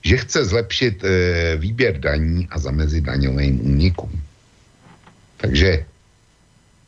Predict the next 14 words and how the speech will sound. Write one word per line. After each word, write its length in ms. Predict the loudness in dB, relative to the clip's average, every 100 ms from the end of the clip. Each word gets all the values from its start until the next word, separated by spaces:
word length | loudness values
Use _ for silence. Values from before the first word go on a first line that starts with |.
| -6
eh, 460 | 0 2 2 0 -2 -2
jakou 280 | -2 -2 -2
důvěru 360 | -2 0 0 2
můžeš 380 | 0 0 -2 0
mít 240 | 2 2
<clears throat> 20 |
člověku, 640 | 0 -2 -4 -8 -8 -8 -10 _ _ _
který, 520 | -2 2 2 0 -4 -6 -6
který 240 | -2 0 -2
prostě 360 | -4 -4 -2
využije 580 | 0 0 0 0 0 0
skuliny 480 | -4 -4 0 0 0
v 40 |
zákoně, 580 | 0 -2 -4 -6 -6 -8